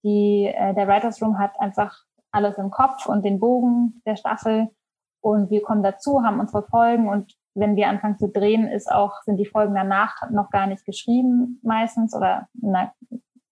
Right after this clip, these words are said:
sehr frühen Fassung. Und deswegen ist es dann auch nochmal die Möglichkeit, wenn Fragen kommen, ähm, die Autoren direkt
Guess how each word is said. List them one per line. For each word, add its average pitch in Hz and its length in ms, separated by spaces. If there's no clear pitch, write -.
sehr 190 260
frühen 196 220
Fassung. 220 380
Und 202 540
deswegen 208 460
ist 202 80
es 202 100
dann 202 140
auch - 100
nochmal 208 220
die 208 60
Möglichkeit, 208 680
wenn 196 320
Fragen 226 420
kommen, 208 640
ähm, 196 560
die 202 380
Autoren 202 680
direkt 202 440